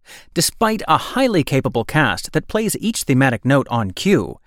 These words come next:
Leave the World Behind buckles under the weight of its expanding scale and its many malformed ideas. While it starts out with the intriguing premise of a home invasion thriller, its winding mysteries end up sapping it of all momentum as soon as it mistakes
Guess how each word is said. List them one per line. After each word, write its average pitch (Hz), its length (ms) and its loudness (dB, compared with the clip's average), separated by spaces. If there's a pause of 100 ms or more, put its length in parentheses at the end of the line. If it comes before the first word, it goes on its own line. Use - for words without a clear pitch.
(300)
Leave 226 260 0
the 233 100 4
World 170 320 4
Behind 123 640 2
buckles 90 500 -4
under 143 200 2
the 131 100 2
weight 160 340 2
of 135 140 -2
its 123 160 -4
expanding 151 640 0
scale 151 540 0
and 165 160 2
its 175 160 0
many 202 320 0
malformed 131 720 2
ideas. 107 580 0 (400)
While 262 240 4
it - 120 4
starts 180 340 2
out - 320 2
with 113 160 0
the 143 120 4
intriguing 143 560 4
premise 156 440 0
of 143 180 0
a 120 60 2
home 165 180 4
invasion 131 480 4
thriller, 107 540 2 (340)
its 143 180 0
winding 156 640 4
mysteries 117 600 2
end 180 180 4
up 202 140 4
sapping 208 500 0
it 80 140 -6
of 117 120 -2
all 165 280 4
momentum 156 680 4
as 185 160 0
soon 262 380 2
as 160 140 2
it 135 80 0
mistakes 147 600 0